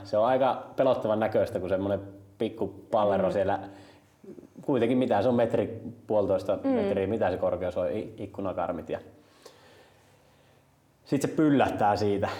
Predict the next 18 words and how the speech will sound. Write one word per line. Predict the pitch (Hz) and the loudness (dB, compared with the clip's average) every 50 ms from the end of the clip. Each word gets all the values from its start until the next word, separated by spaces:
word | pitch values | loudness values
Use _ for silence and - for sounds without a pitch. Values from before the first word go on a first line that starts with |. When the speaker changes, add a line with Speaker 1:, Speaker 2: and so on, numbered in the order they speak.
| - - - - - - - _ _ _ _ _ _ - | -12 -14 -18 -20 -20 -20 -20 _ _ _ _ _ _ -4
Speaker 1:
mutta | 117 117 117 - 123 | -4 -2 -2 0 0
se | - 135 127 | 2 4 4
ei | 131 131 | 4 4
ka-, | 135 147 151 151 147 - - | 4 4 4 6 4 4 2
se | 139 143 | 2 0
ei | 139 139 | 2 2
tippunut | 139 175 - - - 143 135 135 127 | 2 2 0 2 2 2 4 4 4
lattialle, | 135 143 139 139 - 95 - 95 92 90 90 95 - - - - | 4 4 2 2 -2 -4 -2 -2 -2 -2 -2 -6 -6 -10 -10 -6
Speaker 2:
Mm. | 262 254 233 226 220 | -4 -2 0 0 0
Speaker 1:
mutta | - 101 - - 98 | -2 -4 -4 -4 -2
kyllä | - 143 143 139 | 0 0 0 2
heti | 165 165 - 175 135 | 0 0 0 0 0
tuli | 113 107 104 95 | 2 2 0 0
semmonen | 104 101 101 98 98 98 98 | 0 0 0 0 0 0 0
niinku | 98 92 104 104 - - - - - - - - _ _ _ _ _ _ _ - | 0 0 -2 -2 -2 -4 -8 -14 -18 -20 -20 -20 _ _ _ _ _ _ _ -4
säikähdysrefleksi, | 127 139 135 131 120 110 107 107 104 101 98 - - 117 113 113 110 - 104 98 - - - 104 | 0 2 2 2 2 2 2 0 0 -2 -4 -4 -2 0 0 0 0 0 -2 -2 -2 -2 -2 0
ja | 101 196 196 196 | 2 2 2 2
kauheet, | - 131 131 - 107 101 101 98 95 | 2 2 2 2 2 2 2 0 -2